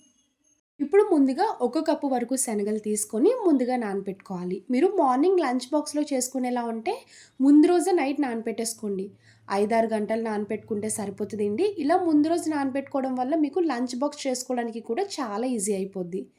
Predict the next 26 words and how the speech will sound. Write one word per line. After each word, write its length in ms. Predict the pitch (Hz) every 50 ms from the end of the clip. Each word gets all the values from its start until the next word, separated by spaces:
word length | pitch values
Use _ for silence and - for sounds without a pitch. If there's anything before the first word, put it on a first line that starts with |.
| _ _ _ _ _ _ _ _ _ -
చూడండి, 380 | - 349 330 330 311 302 320
నేను 240 | 302 294 269 269 311
లంచ్ 340 | 294 262 226 208 226 220 240
బాక్స్‌లోకి 460 | 240 254 247 247 - 262 247 254 254 240
చేస్తున్నానండి. 760 | - 240 220 220 - 247 233 233 226 220 220 214 226 381 480 480
ముందు 260 | 392 311 254 233 220
రోజే 240 | 240 226 214 247 240
నానపెట్టేసుకున్నాను. 920 | 220 208 208 208 202 214 196 214 220 220 - - 233 220 214 214 269 415 494 427 494 285
ఈ 140 | 240 254 285
విధంగా 380 | 269 285 233 226 226 226 302 381
శనగలు 420 | - - 294 233 214 220 240 247
నానపెట్టుకోవాలి. 800 | 254 226 202 196 185 196 185 190 _ - 190 180 180 175 175 190 247 - _ _ _ _ _ _ _ _ _ _ _ _ _ _ _ _ _ _ _ _ _ _ _ _ _ _ _ _ _ _ _ _ _ _ _ -
ఇప్పుడు 220 | 370 370 370 427
ఈ 60 | 403 -
శనగల్ని 460 | - 302 269 262 262 262 285 381 427 -
పక్కన 280 | 370 285 - 247 226
పెట్టుకోండి. 520 | 208 208 196 202 - - 180 170 160 165 - _ _ _ _ _ _ _ _ _ _ _ _ _ _ _ _ _ _ _ _ _ _ _ _ _ _ _ _ _ _ _ _ _ _ _ _ _ _ _ -
ఇప్పుడు 240 | 339 - - 466 466
స్టవ్ 340 | 453 - - 339 302 302 330
on 100 | 339 339
చేసి 260 | 302 320 311 302 - 320
ఇలాంటి 300 | 294 262 254 254 247 262
ఒక 140 | 254 269
ప్రెషర్ 380 | 254 254 240 214 196 - 254 247
కుక్కర్ 300 | 262 247 247 - 220 220
పెట్టుకొని 460 | - 202 196 - - 208 208 247 392